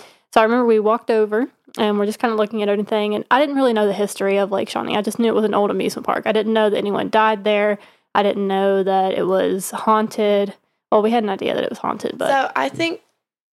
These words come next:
Speaker 2: the way I remember it is we did not know anything that went down there, but we just knew that it was haunted, but we didn't know why.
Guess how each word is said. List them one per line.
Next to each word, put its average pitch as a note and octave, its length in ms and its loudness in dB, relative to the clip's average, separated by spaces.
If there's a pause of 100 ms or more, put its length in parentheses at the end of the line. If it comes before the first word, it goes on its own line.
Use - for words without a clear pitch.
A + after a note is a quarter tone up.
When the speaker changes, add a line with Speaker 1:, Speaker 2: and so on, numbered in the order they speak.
(220)
Speaker 2:
the A3+ 120 4
way B3 100 2
I B3+ 200 0
remember G#3+ 300 0
it G3+ 120 2
is G3 220 -2
we G#3+ 200 -2
did C4+ 160 -2
not G3 340 0
know F#3 440 -2 (220)
anything G3 540 -4
that F#3+ 140 -2
went F#3+ 340 -4
down F#3+ 460 -2 (300)
there, - 380 2 (520)
but G3+ 340 2 (960)
we A3 160 4
just G3+ 260 0
knew F#3+ 160 2
that F#3 120 0
it - 80 0
was F#3 160 0
haunted, - 600 -4
but G3+ 100 2
we G#3 120 4
didn't G3 220 0
know F3 160 0
why. - 440 0